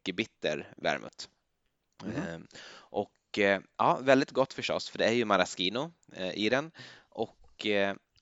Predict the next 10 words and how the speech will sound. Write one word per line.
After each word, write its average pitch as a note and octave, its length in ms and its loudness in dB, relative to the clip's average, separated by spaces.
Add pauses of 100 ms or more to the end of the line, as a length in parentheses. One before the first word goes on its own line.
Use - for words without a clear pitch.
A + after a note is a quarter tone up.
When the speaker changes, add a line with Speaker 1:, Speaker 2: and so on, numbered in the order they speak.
(200)
Speaker 1:
återigen, D#3+ 440 0
lite, G3 300 -4
lite C#3+ 180 -4
för A2+ 60 -8
söt D3 260 -4
bara. D#2+ 220 0 (300)
Jag C3 100 -6
skulle C#3+ 240 -6
nog B2 180 -6
haft A2+ 220 -2